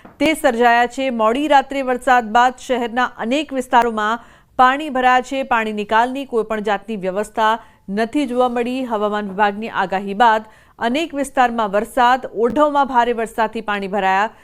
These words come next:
રસ્તા પર નદી વહી રહી છે તેવા દ્રશ્યો. ઓઢવ ફાયર બ્રિગેડ સ્ટેશન પાસે પણ પાણી ભરાયા છે.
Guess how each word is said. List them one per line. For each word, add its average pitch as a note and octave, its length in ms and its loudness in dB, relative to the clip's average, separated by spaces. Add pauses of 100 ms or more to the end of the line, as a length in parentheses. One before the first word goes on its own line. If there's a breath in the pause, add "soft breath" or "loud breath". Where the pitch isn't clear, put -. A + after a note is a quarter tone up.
(160 soft breath)
રસ્તા A#3+ 440 2
પર B3 260 2
નદી G#3 360 -6
વહી A3+ 220 -2
રહી G#3 180 -2
છે B3+ 160 -4
તેવા G#3 220 -2
દ્રશ્યો. A#3+ 560 0 (260 loud breath)
ઓઢવ G3+ 300 2
ફાયર G#3 280 2
બ્રિગેડ F#3 300 -4
સ્ટેશન C4 480 -4
પાસે B3+ 280 0
પણ C4 200 -4
પાણી G#3+ 260 -2
ભરાયા F3+ 280 -2
છે. F3+ 300 -6